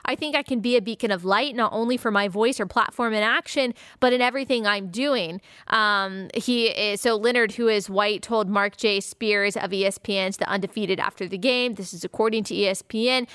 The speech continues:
"I certainly support Black Lives Matter. I am very aware of what is going on, but I can be both. My patriotism runs deep." So there are people who are willing to stand up against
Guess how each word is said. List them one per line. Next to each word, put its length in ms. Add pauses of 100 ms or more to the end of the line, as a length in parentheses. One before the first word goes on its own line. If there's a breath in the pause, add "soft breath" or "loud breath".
(220 loud breath)
"I 120
certainly 340
support 320
Black 260
Lives 240
Matter. 280
I 40
am 120
very 300
aware 260
of 80
what 120
is 120
going 240
on, 200
but 140
I 80
can 200
be 100
both. 420
My 120
patriotism 1040 (320 loud breath)
runs 440
deep." 320
So 360 (400 soft breath)
there 540
are 460
people 440
who 180
are 100
willing 320
to 100
stand 380
up 320
against 640